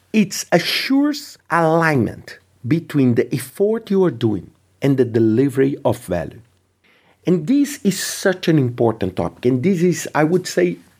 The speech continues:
probably one of the most relevant ones because it connects all the effort you are doing to transform the idea into a product or a service. And at the same time, making sure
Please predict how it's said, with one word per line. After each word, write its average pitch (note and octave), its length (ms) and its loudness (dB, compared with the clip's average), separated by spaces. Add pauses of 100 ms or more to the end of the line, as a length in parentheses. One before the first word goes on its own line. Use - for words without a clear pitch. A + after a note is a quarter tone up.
(160)
probably G#3 500 0
one A3 320 0
of G#3+ 220 -2
the G3+ 100 0
most C4+ 680 2
relevant G#3 760 0
ones - 380 -8 (480)
because - 500 0 (160)
it A3+ 220 0
connects A3+ 640 -2 (120)
all B3+ 240 0
the C#4 140 -2
effort F#3 480 -2
you E3+ 120 0
are E3+ 60 4
doing A#2+ 520 -2 (180)
to C3 260 -2
transform D#3 560 0
the C3 140 2
idea A#2+ 400 2
into A#2 360 0
a G2+ 60 -2
product D#3 520 0
or G#2+ 140 0
a F#2 60 -8
service. A#2 600 -2 (200)
And B3 320 0
at C#4+ 220 0
the C4+ 100 4
same D#4 460 0
time, A#2+ 480 -2
making A#3 600 2
sure E3+ 420 0